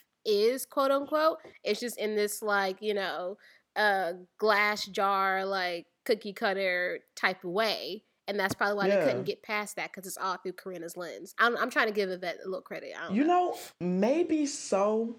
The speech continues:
Speaker 2: Okay, I would, I'm willing to accept that. But
Speaker 1: Mm-hmm.
Speaker 2: here's the thing. Even after she falls, of course, inevitably she falls in love, you know, th-,
Speaker 1: Yes.
Speaker 2: her and Mark fall in love.
Speaker 1: Mm-hmm.
Speaker 2: But even after, I knew,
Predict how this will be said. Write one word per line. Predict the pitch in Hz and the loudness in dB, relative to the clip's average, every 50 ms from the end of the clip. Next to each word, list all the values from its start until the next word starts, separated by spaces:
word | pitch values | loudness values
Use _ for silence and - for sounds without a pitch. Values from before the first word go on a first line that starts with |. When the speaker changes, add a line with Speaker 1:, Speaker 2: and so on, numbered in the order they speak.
| - - _ _ - | -16 -20 _ _ 2
Speaker 2:
Okay, | 196 202 - - | 2 2 2 2
I | - 208 254 | 4 4 4
would, | 269 311 294 262 233 - - - - _ _ | 4 4 2 2 2 0 -4 -12 -20 _ _
I'm | 190 220 247 247 | 2 2 4 4
willing | 277 277 269 262 247 233 | 4 4 4 2 0 0
to | - 202 | 0 0
accept | 160 - - - - - 170 156 139 - - - | -2 -2 -4 -8 -2 0 2 2 2 2 0 0
that. | - 107 - - - - - - 170 | 0 2 2 2 0 -2 -4 -2 2
But | 180 190 | 2 4
Speaker 1:
Mm-hmm. | 220 220 | 4 4
Speaker 2:
here's | 269 269 277 269 | 2 2 0 0
the | - 226 220 | -2 -4 -4
thing. | - - - 165 143 101 - - - - - 190 - _ _ _ _ _ - - - - - - - - - _ _ - | -6 -4 -2 -2 0 0 -2 -4 -6 -8 -8 -10 -12 _ _ _ _ _ -20 -20 -20 -20 -20 -20 -20 -20 -20 _ _ -2
Even | 233 269 294 285 311 330 302 - - | 0 0 0 2 2 0 0 2 2
after | 196 202 214 214 - - 220 214 | 2 2 2 0 -2 -2 -2 -2
she | - - 220 208 | 0 0 -2 -2
falls, | 208 - 185 175 170 160 - | 2 2 2 2 2 2 0
of | 170 - | -4 0
course, | - 240 202 - - | 2 2 2 2 0
inevitably | - 180 180 196 208 190 170 156 139 127 - - | 0 2 2 4 2 2 0 0 0 0 0 -2
she | 147 - - 160 | -4 -4 -6 -2
falls | 156 - 151 143 139 156 | 0 2 2 2 2 0
in | 135 123 | -2 0
love, | 135 131 127 123 123 131 127 - - | 2 2 2 2 0 -2 -4 -8 -6
you | 139 147 135 | -4 -2 -2
know, | 120 98 82 - - - | -2 -2 -4 -6 -6 -8
th-, | - - | -6 -4
Speaker 1:
Yes. | 214 170 160 | -4 0 2
Speaker 2:
her | 170 156 151 147 | 2 4 4 4
and | 139 139 135 127 131 | 2 2 0 0 0
Mark | 131 127 120 120 - - - _ _ _ - | 0 0 0 -2 -6 -12 -18 _ _ _ 0
fall | 131 127 120 | 0 0 0
in | 117 123 | 0 0
love. | 143 143 127 113 127 - - | 2 2 2 2 0 0 -2
Speaker 1:
Mm-hmm. | 202 196 196 185 180 190 - - - _ _ | -2 -2 -2 -4 -6 -8 -12 -18 -20 _ _
Speaker 2:
But | 220 233 | 0 2
even | 285 320 311 294 - - | 2 2 2 0 2 2
after, | 185 220 247 240 - - 208 175 156 131 - - - | 2 2 2 -2 -2 0 0 2 2 0 -2 -4 -2
I | 165 185 226 277 | 0 0 2 2
knew, | 254 220 190 175 165 180 190 214 233 247 254 370 | 2 2 2 2 2 2 2 2 0 -2 -4 -8